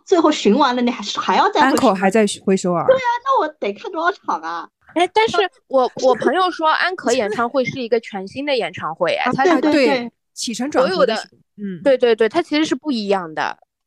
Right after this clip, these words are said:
Speaker 1: 对啊，
Speaker 2: 对，我
Speaker 1: 那你就不会都想看吗？而且真的一定要看第一场，你知道我六月一号那一场，我就是全程在那边，
Speaker 2: 就很震惊是吗？
Speaker 1: 就
Speaker 2: 有些新的一些东西。
Speaker 1: 对，就是一直在，就是我还跟我朋友说，“哇，他们这次是从天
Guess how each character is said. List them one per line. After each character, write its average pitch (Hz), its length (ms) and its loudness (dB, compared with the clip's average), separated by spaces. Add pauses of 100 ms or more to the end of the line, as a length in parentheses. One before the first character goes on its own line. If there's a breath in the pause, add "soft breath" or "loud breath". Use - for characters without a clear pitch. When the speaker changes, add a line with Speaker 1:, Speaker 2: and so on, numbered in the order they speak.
(240)
Speaker 1:
对 427 120 4
啊， - 80 4
Speaker 2:
对， 466 80 6
我 523 60 4
Speaker 1:
那 539 100 2
你 453 160 -8
就 392 100 2
不 - 180 -8
会 427 180 -2
都 - 140 0
想 247 220 0
看 330 220 -6
吗？ 302 120 2
而 269 80 6
且 403 140 -2
真 403 180 0
的 494 60 0
一 277 100 0
定 349 180 -2
要 330 100 0
看 285 240 -6
第 285 160 -4
一 302 100 2
场， 226 240 0
你 202 80 2
知 202 100 -2
道 359 140 2
我 262 120 4 (120)
六 403 160 6
月 294 160 2
一 285 100 2
号 320 220 2
那 320 160 -4
一 285 60 -14
场， - 200 -6 (280 loud breath)
我 - 60 -4
就 381 80 4
是 349 60 4
全 247 280 0
程 233 200 -2
在 254 180 0
那 262 100 2
边， 247 260 -2 (120)
Speaker 2:
就 349 100 0
很 285 180 2
震 240 240 0
惊 247 180 -4
是 269 80 -6
吗？ 233 120 -4
Speaker 1:
就 180 40 -2
Speaker 2:
有 175 40 -4
些 233 160 -4
新 269 240 2
的 240 100 0
一 208 80 -4
些 208 140 -2
东 202 180 -6
西。 185 180 -8 (320)
Speaker 1:
对， 480 100 6 (180)
就 523 80 0
是 453 160 -6
一 - 180 -16
直 349 140 -8
在， 339 140 -8
就 466 100 -4
是 453 100 0
我 330 100 4
还 269 140 0
跟 - 140 4
我 269 80 4
朋 214 100 -8
友 330 100 4
说 381 160 4 (200 loud breath)
，“哇， 440 180 6
他 480 140 -2
们 427 160 4
这 480 120 4
次 381 240 0
是 - 160 -2
从 311 200 0
天 - 160 -2